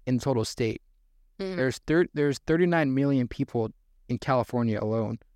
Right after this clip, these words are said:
Speaker 2: Uh-huh.
Speaker 1: So of course there's gonna be less. So when you're out there and you're posting, sharing this unique, beautiful area,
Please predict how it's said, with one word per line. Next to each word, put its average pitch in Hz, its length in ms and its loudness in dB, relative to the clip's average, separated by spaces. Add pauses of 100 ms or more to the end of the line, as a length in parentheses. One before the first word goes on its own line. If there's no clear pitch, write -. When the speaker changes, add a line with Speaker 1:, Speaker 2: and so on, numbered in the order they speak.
(220)
Speaker 2:
Uh-huh. 190 280 0
Speaker 1:
So 131 160 0
of 123 120 0
course 160 260 0
there's 135 140 0
gonna 123 160 0
be 117 140 0
less. 120 280 0
So 117 140 -2
when 113 160 -2
you're 135 240 -2
out 139 200 -2
there 117 160 0
and 113 100 0
you're 120 80 0
posting, 117 540 -2
sharing 117 340 0
this 113 200 -4
unique, 120 360 2
beautiful - 580 -4
area, 113 500 0